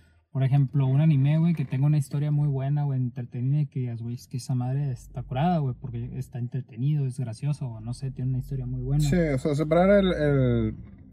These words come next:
Speaker 2: producto, vaya, de la industria y de lo que representa la industria y los estigmas que trae esa industria, güey. Este,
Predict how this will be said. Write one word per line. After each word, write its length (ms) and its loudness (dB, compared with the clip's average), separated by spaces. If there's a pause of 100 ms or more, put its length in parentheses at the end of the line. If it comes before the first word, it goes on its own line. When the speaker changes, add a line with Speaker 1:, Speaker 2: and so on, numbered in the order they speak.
(500)
Speaker 2:
producto, 580 4
vaya, 300 4
de 100 4
la 440 2
industria 760 4 (420)
y 80 -4
de 120 0
lo 100 -2
que 100 -6
representa 600 -2
la 100 -2
industria 580 -4 (880)
y 120 -4
los 200 -4
estigmas 560 0
que 120 -6
trae 340 -4 (160)
esa 220 -12
industria, 480 -14
güey. 120 -20 (1040)
Este, 280 -12